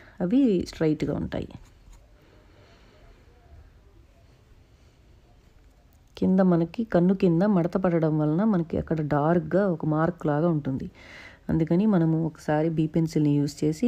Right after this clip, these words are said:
అలా గీసుకుని స్టంప్తో కనుక బ్లెండ్ చేస్తే మనకి అక్కడ, మనకి కూడా మడతలాగా వస్తుంది.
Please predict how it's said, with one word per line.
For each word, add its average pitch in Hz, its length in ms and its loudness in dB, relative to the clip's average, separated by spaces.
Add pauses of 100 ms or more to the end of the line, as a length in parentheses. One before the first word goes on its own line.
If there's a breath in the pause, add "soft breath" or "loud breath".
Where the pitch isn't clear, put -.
అలా 156 160 0
గీసుకుని 147 520 0 (880 loud breath)
స్టంప్తో 165 560 0
కనుక 156 260 -2
బ్లెండ్ 147 380 0
చేస్తే 147 380 -2
మనకి 190 460 0
అక్కడ, - 240 -4 (880 loud breath)
మనకి 165 320 0
కూడా 170 160 2
మడతలాగా 151 600 0
వస్తుంది. - 360 -4